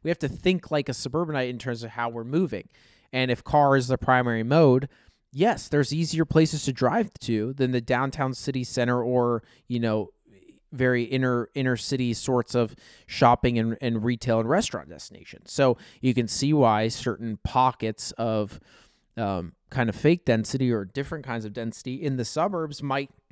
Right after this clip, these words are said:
take the cake. They might take the advantage there. So I just think we need to really start framing of, is the solution to, um, floundering retail or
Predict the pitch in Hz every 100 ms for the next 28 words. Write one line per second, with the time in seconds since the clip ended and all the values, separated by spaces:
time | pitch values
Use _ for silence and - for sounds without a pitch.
0 | _ - 135 - - 247 139 _ _ 135
1 | 135 135 - 139 135 - 143 156 147 185
2 | 208 - 110 85 - _ _ _ _ _
3 | _ _ _ _ _ 151 160 170 - 185
4 | 165 151 127 131 139 131 135 120 - 123
5 | 117 107 107 - _ _ _ _ - 180
6 | 208 - 214 - 190 156 147 - 104 92
7 | - - 131 120 117 113 - _ _ _
8 | 110 101 - 160 143 147 139 139 131 135
9 | 127 135 127 117 101